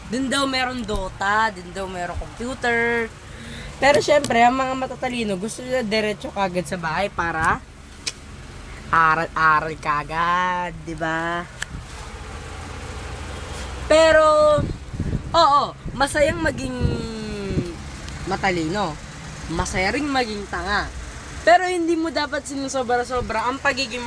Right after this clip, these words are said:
tanga. Hindi rin sinusobra dapat ang pagiging matalino. Dapat pantay lang yan. Diba? Kasi, kung matalino ka, oh, matalino ka nga, pero mas marami namang, marami namang artista na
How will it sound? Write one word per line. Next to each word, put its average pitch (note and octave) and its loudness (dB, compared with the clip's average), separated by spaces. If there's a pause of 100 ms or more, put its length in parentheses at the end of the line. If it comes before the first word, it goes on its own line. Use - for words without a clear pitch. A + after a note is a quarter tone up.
(160)
tanga. F#3 2 (240)
Hindi B3+ -2
rin D#4+ 0
sinusobra C#4 -2
dapat A#3 2
ang C#4 -2
pagiging B3+ -2
matalino. G3 -2 (240)
Dapat C#4 2
pantay A#3+ -2
lang G3+ 0
yan. F3+ 0 (720)
Diba? D3+ -2 (640)
Kasi, A#3 2 (240)
kung C4+ -2
matalino D#4 2
ka, F#3 -2 (720)
oh, C#3+ -6 (540)
matalino B3 4
ka C#4 0
nga, B3 2 (160)
pero G#3 -2
mas A3 -6
marami A3 0
namang, G#3+ -4 (300)
marami A3 2
namang G#3 -4
artista G3+ -2
na F#3 0